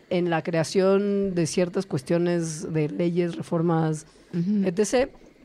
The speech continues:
Speaker 1: pues si uno agarra a un representante que sea igual de crédulo que uno, probablemente está tomando,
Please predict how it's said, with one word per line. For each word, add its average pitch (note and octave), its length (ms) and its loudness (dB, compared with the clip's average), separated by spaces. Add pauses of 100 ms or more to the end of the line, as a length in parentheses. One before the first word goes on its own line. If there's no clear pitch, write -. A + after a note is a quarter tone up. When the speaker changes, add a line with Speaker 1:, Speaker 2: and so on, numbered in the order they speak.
(360)
Speaker 1:
pues A3+ 140 2
si C4+ 100 2
uno C#4+ 200 4
agarra C4+ 280 4
a B3 60 4
un A3+ 840 2
representante F3+ 600 0
que - 80 -8
sea G3+ 380 4
igual F#3 360 2
de F3+ 120 0
crédulo G3 500 4
que F#3+ 100 2
uno, F#3+ 380 2 (260)
probablemente E3+ 1120 2
está F3 340 0
tomando, F3 540 0